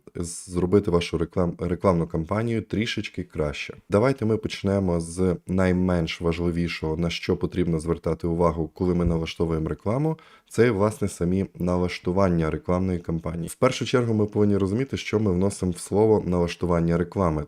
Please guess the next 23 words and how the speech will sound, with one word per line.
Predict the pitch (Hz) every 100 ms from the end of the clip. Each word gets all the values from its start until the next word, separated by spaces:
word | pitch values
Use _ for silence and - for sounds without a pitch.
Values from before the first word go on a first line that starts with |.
| -
Тут | 123 175 - -
я | 87 98
маю | 98 92
на | 87
увазі | 87 85 85
те, | 82 131
це | 143 - 101 104 -
конкретно | - 90 - 107 92
якісь | 82 101 -
саме | - 101 85
налаштування | 82 80 78 - 85 110 110
ми | 87 92
робимо. | 90 78 80 85
Наприклад, | 90 - 95 85 80
це | 92
є | 87
там, | 82 76 76 - _ - - _ -
е, | 85
які | 85 85 135
інтереси | 120 85 87 104 -
в | 95
нашої | 92 92 - 87
аудиторії, | 87 90 85 85 90 87 85